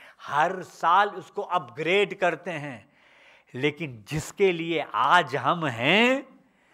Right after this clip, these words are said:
انہی کے گھر کو اگر ہم آباد نہ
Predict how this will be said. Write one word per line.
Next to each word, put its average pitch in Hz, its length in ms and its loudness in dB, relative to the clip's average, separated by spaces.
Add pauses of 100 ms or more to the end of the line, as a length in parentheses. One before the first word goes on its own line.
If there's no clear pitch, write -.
(300)
انہی 170 360 4
کے 240 280 4
گھر 190 200 8
کو 196 220 4
اگر 180 300 4
ہم 180 240 2
آباد 165 640 8
نہ 156 140 -6